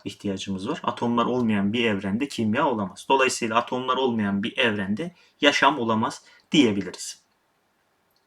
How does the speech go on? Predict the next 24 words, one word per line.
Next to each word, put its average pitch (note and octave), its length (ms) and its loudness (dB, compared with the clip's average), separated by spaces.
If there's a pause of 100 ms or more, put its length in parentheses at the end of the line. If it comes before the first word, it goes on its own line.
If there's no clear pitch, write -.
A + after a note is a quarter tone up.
(580)
Peki F3+ 420 2 (340)
atomların E3+ 640 6
olması B2+ 460 2
için A2 260 -2
neye A2 140 0
ihtiyacımız G2+ 680 -6
var? F#3+ 160 -4 (360)
Evrenin F3 360 4
tarihine D#3+ 480 6
dönüp D3+ 260 0
baktığımız A#2 500 2
zaman C#3+ 400 -2
ilk F3+ 300 -2 (400)
üç G#3 280 4
en D3+ 200 6
basit A#2+ 320 2
elementin, G#2+ 500 2
hidrojen, A2 540 -2
helyum G#2+ 380 2
ve G2+ 120 0
lityum, A#2+ 340 -2
basitten A2+ 460 0
kastı G#2 440 -6
burada B2 300 -6